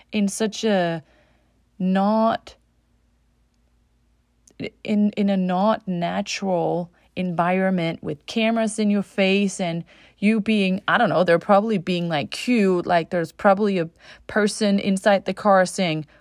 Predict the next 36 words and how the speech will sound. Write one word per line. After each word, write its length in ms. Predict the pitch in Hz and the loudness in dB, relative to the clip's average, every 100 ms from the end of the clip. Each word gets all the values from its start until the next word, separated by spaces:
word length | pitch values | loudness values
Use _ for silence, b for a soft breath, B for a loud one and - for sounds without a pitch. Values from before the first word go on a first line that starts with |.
| b | b
"One, 300 | 185 226 240 | 0 2 2
two, 280 | 220 233 226 | 0 -2 -2
three, 400 | 214 233 220 185 b b - | -2 0 0 -2 b b 2
go," 300 | 240 196 160 | 4 4 2
or, 260 | - 160 | -2 -4
like, 280 | 160 165 - | 0 -2 -2
there 100 | 190 | -4
might 220 | 185 175 | 0 0
be 120 | 180 196 | 0 -2
a 80 | |
red 300 | 156 180 196 | 2 2 2
light 360 | 196 202 175 - | 4 4 4 0
that's 200 | 160 - | -8 -2
like, 240 | 175 151 | 2 2
or 180 | - 156 | 0 -6
green 460 | 139 151 165 214 233 | -6 -4 0 0 2
light 260 | 165 143 | 2 2
now. 300 | 160 139 131 - - _ _ _ - - | -2 -8 -8 -12 -20 _ _ _ -18 -8
When 140 | 180 | 2
that 160 | 214 202 | 4 4
changes, 560 | - 240 233 196 175 b b b b - | 0 0 2 0 -2 b b b b -12
i-, 140 | - - _ - - | -12 -12 _ -18 -14
camera's 460 | - 233 233 220 202 | -4 -2 2 2 2
on 220 | 208 208 | 2 4
you. 360 | 220 233 165 - 196 - - | 2 2 0 -2 -8 -10 -12
Now 560 | - 185 175 208 233 | -8 -2 2 4 2
do 380 | 220 - 220 240 | 0 0 0 2
you. 420 | 196 226 214 139 - | 0 0 0 -2 -4
Like, 220 | 165 160 | -6 -2
I 160 | 156 170 | -2 -2
can 300 | - 202 - | -2 -4 0
only 280 | 196 269 302 | 0 2 2
imagine 460 | 262 220 160 160 151 | 2 0 -2 -4 -6
it 160 | 151 | -6
must 220 | 170 156 | -8 -8
be 220 | - 160 | -8 -8